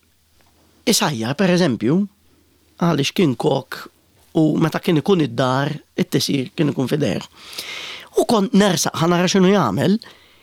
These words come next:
kien jinkoraġġini, "Ejja, ejja, ejja, ħanurik, ara, nagħmlu hekk, nagħmlu hekk, nagħmlu hekk." Tallimt ukoll. Allura jiena għalija ma kienet diffiċli xejn, xejn, xejn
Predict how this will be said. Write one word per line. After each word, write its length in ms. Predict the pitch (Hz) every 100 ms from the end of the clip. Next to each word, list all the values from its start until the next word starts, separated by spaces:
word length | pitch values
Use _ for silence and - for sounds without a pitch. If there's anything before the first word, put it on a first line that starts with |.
| _ _ _ _ _
kien 160 | - 370
jinkoraġġini, 720 | 240 240 254 254 220 320 254 262 330 320
"Ejja, 260 | 180 262
ejja, 280 | 233 131 92 117 - -
ejja, 260 | 277 175
ħanurik, 560 | 147 165 151 123 - -
ara, 240 | 233 143
nagħmlu 400 | 127 170 139 113 156
hekk, 200 | 233 -
nagħmlu 300 | 175 120 120
hekk, 120 | 214
nagħmlu 200 | - 143
hekk." 120 | 214 - - - - - - - - - - - - _ _ _ _ -
Tallimt 540 | 453 370 190 180 269 -
ukoll. 580 | - 359 277 156 127 120 - - -
Allura 280 | 349 226 202
jiena 360 | 277 302 202
għalija 280 | 196 330 240
ma 100 | 208
kienet 380 | - 226 220 180
diffiċli 680 | 214 - - 262 - - 254
xejn, 460 | - 294 311 349 349
xejn, 340 | - 247 262
xejn 580 | 247 381 277 180 151 131